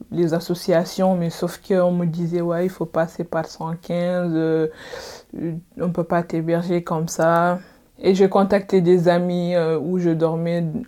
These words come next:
euh, aujourd'hui ici, demain là-bas. C'était, c'était trop dur.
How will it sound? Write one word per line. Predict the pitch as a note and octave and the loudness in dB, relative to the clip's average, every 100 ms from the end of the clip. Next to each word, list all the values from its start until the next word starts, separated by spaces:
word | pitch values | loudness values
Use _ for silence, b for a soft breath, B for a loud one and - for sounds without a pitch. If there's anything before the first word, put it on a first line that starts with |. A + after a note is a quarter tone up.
| - | -4
euh, | D#3+ - | -2 0
aujourd'hui | E3+ D#3+ D#3+ E3+ F3 | -2 -2 -4 -2 -4
ici, | E3+ - F3 E3+ | -6 -6 -4 -2
demain | D#3+ D#3+ E3 | -2 -2 -2
là-bas. | D#3+ D#3+ E3+ | -2 -2 -4
C'était, | F#3 - F#3 E3+ E3 E3 D#3+ D#3+ | -6 0 2 4 4 4 2 0
c'était | E3 - | -4 -8
trop | D#3+ - A#3 | -4 4 4
dur. | G3 E3+ E3 | 4 0 -6